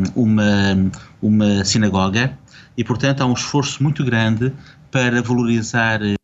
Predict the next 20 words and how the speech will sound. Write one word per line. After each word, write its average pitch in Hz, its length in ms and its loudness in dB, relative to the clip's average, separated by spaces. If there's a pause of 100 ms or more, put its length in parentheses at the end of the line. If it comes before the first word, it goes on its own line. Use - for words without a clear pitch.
(200)
esta 117 340 -4
memória, 110 560 2 (240)
e 123 160 2
este - 200 -4
congresso, 120 600 0
no 120 40 -2
fundo, 135 260 -2
está 135 440 -2 (100)
nessa 131 380 -2
linha, 117 540 2 (280)
está 123 680 -2
como 123 200 0
consequência 123 1160 -2 (240)
da 123 100 -4
construção 127 560 -2
destes 127 220 -2
vários 117 320 0
equipamentos, 107 840 -2 (240)
em 135 160 2
que 135 420 0